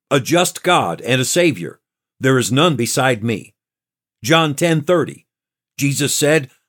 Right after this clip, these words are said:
"I and my Father are one." First Corinthians eight four through six, "There is none other God but one. There is but one God, the Father, of whom are all things,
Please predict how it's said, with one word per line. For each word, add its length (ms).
"I 280
and 140
my 200
Father 480
are 180
one." 380
First 240
Corinthians 520
eight 300
four 200
through 220
six, 520
"There 200
is 160
none 340
other 280
God 440
but 200
one. 440
There 180
is 140
but 240
one 260
God, 400
the 120
Father, 500
of 200
whom 260
are 180
all 200
things, 480